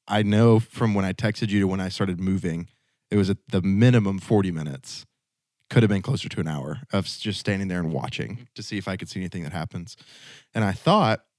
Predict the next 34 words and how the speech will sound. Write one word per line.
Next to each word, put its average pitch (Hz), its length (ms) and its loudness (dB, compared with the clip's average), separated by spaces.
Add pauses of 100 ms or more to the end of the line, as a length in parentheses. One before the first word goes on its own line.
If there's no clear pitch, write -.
(140)
I 110 100 2
saw 101 540 4 (420)
enough 104 300 2
brush 101 420 2
go 98 140 0
down 92 300 0
that 87 80 -6
it's - 120 -16
like, 90 200 -6
"Oh, 98 120 2
maybe 95 280 -2
he, 85 120 -8 (160)
he, 104 140 -8
maybe 101 240 -2
he 90 60 -4
fell 98 260 0
right 95 220 -2
there." 98 180 0
I 92 40 0
was 87 140 -4
listening. 98 520 -4 (640)
<clears throat> - 0 - (440)
Then 120 140 0
I 120 100 2
could 113 160 -4
smell 95 520 -6
him. 123 460 -2 (760)
Not 113 380 4
down 104 500 0
there, 107 260 2
but 98 120 -2
I 95 80 -6
could 95 160 -8
smell 95 600 -2